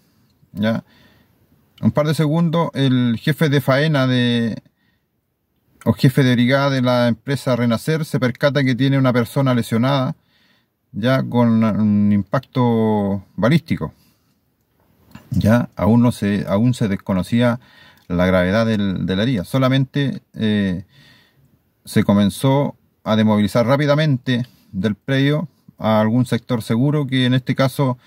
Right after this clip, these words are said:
lo más seguro era la comuna de Los Sauces, ¿ya? Dado que la ruta desde San Luis tres hasta unos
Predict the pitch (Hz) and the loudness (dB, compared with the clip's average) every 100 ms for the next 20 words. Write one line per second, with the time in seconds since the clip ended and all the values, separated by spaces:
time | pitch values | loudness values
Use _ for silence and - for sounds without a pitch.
0 | - _ - 117 135 151 135 143 143 143 | -20 _ -2 2 2 2 2 2 2 2
1 | 139 135 127 123 120 117 113 110 107 101 | 2 2 2 2 0 -2 0 0 -2 -4
2 | - - - _ _ _ _ 113 113 127 | -6 -12 -18 _ _ _ _ -2 0 2
3 | 123 113 180 156 - 76 _ _ _ _ | 2 2 0 0 -4 -10 _ _ _ _
4 | _ _ - - 104 113 117 - - - | _ _ -16 -6 -2 -2 -4 -10 -8 0
5 | 120 113 113 110 127 123 139 139 - _ | 0 2 0 0 0 0 -2 -2 -8 _
6 | _ _ _ _ _ _ _ - 95 113 | _ _ _ _ _ _ _ -8 -2 0
7 | 98 107 107 104 95 117 110 123 160 175 | 2 2 2 2 -2 0 0 0 0 -2
8 | - - - _ _ _ _ _ _ _ | -4 -14 -20 _ _ _ _ _ _ _
9 | - 98 - 110 110 107 98 87 87 | -6 -6 -2 0 2 2 0 -2 -6